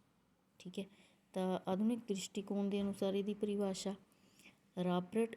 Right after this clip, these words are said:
ਏ ਡਾਹਲ ਦੇ ਅਨੁਸਾਰ ਰਾਜਨੀਤੀ ਸ਼ਾਸਤਰ ਦਾ ਸੰਬੰਧ ਸ਼ਕਤੀ, ਸ਼ਾਸਨ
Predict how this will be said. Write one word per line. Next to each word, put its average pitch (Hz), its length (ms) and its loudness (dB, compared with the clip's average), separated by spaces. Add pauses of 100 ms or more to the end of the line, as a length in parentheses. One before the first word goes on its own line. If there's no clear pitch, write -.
(140)
ਏ 185 180 6
ਡਾਹਲ 180 500 4
ਦੇ 175 180 2
ਅਨੁਸਾਰ 156 500 -2
ਰਾਜਨੀਤੀ 185 520 -2
ਸ਼ਾਸਤਰ 190 380 -4
ਦਾ 202 120 -2
ਸੰਬੰਧ 196 420 -2
ਸ਼ਕਤੀ, 190 680 -4 (500)
ਸ਼ਾਸਨ 180 520 -4